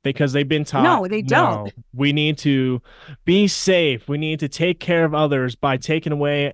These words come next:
Speaker 1: our own, our own freedom to help someone else." It's, oh, man. It, it pisses me off.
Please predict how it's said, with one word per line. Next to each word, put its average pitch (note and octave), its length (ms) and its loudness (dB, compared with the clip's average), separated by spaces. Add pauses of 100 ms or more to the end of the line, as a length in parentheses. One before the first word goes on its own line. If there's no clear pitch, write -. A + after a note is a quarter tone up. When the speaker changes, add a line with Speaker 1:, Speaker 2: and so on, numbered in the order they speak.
Speaker 1:
our D3 520 -2
own, C3+ 500 -2 (760)
our C#3+ 260 -2
own D3 220 4
freedom A#2 680 -4
to C3+ 160 -2
help A#2 200 -4
someone A2 280 -8
else." - 260 -16
It's, - 360 -12 (500)
oh, - 120 -20 (100)
man. - 260 -20 (200)
It, C3 300 -12
it B2+ 160 -8
pisses C3+ 300 -4
me A#2 160 -4
off. G2+ 260 -8